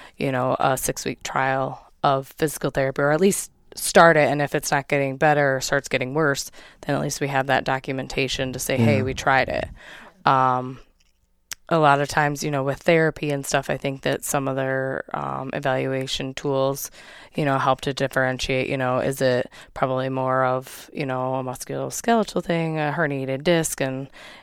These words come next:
Speaker 1: and I think that some of the things like traction and stuff that they do, you know, generally will help kinda alleviate, you know, those things, you know.
Speaker 2: Generally, yeah.
Speaker 1: Yeah. Um, but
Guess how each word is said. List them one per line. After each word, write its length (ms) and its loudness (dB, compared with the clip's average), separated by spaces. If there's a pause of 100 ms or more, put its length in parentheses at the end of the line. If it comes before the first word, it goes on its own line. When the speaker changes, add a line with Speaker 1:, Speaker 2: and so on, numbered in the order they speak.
(100)
Speaker 1:
and 300 -2
I 80 -6
think 240 -6
that 120 -4
some 220 -4
of 100 -6
the 200 -4 (140)
things 340 -6
like 220 -8
traction 520 -4
and 140 -10
stuff 220 -6
that 160 -4
they 160 -2
do, 420 -2
you 140 -4
know, 320 -4 (420)
generally 400 0
will 140 -4
help 420 -4
kinda 300 -2
alleviate, 520 -2 (520)
you 120 -4
know, 120 -4
those 260 0
things, 560 -4
you 80 8
know. 120 4
Speaker 2:
Generally, 260 4
yeah. 160 4 (220)
Speaker 1:
Yeah. 360 -2 (540)
Um, 520 0 (380)
but 480 2